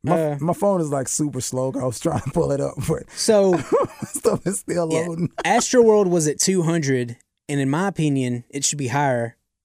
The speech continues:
Speaker 2: and Rodeo's better than Astroworld, so how do you not put Rodeo on there? And then, um,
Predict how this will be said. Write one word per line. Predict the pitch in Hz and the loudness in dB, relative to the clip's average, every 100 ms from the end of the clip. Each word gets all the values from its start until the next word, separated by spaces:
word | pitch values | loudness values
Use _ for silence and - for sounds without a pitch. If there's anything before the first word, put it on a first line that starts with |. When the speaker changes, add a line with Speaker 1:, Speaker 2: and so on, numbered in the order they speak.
| - | -8
Speaker 2:
and | 123 | -2
Rodeo's | 151 196 165 143 | 0 2 2 0
better | 127 135 120 | -2 -2 -4
than | 120 | -6
Astroworld, | 139 143 - 123 113 113 113 | -6 -6 -6 -6 -4 -6 -6
so | 123 | -6
how | 127 | -4
do | 143 | -4
you | |
not | 131 127 | -4 -6
put | - 110 | -10 -10
Rodeo | 113 135 113 107 107 | -6 -6 -6 -10 -10
on | 107 | -12
there? | 110 110 113 _ _ _ | -12 -14 -14 _ _ _
And | 147 165 | 0 2
then, | 175 | 4
um, | 165 156 147 139 120 | 4 2 2 0 -4